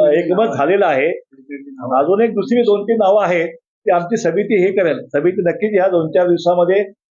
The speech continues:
ते, अ, फायनल करेल आणि त्याचं पक्ष रजिस्ट्रेशन जे आहे, ते रजिस्ट्रेशन जे आहे, ते रजिस्ट्रेशन सुद्धा हे करेल.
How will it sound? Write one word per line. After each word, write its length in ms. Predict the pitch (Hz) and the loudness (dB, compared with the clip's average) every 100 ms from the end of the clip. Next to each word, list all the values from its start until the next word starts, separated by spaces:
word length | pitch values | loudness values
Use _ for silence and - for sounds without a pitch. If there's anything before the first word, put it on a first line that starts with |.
| _ | _
ते, 220 | - 180 | -2 0
अ, 360 | 190 185 160 151 147 | 0 0 2 2 0
फायनल 240 | 139 180 | 0 0
करेल 340 | 190 170 185 196 | 0 0 2 2
आणि 180 | 190 | 0
त्याचं 400 | 208 165 175 214 | 0 0 2 0
पक्ष 240 | 202 185 - | -2 -2 -2
रजिस्ट्रेशन 640 | 175 165 220 226 233 220 | 0 0 0 -2 0 0
जे 80 | 196 | 2
आहे, 320 | 156 139 156 - _ _ _ _ _ _ | 2 0 -2 -8 _ _ _ _ _ _
ते 140 | 175 214 | 0 0
रजिस्ट्रेशन 640 | 156 202 - 202 220 233 | 2 0 -2 -2 -2 0
जे 60 | 202 | 2
आहे, 160 | 160 | 2
ते 160 | - 214 | 0 0
रजिस्ट्रेशन 420 | 170 180 233 233 | 0 0 0 0
सुद्धा 280 | 240 226 208 | 0 2 2
हे 80 | 190 | 2
करेल. 300 | 185 160 | 0 0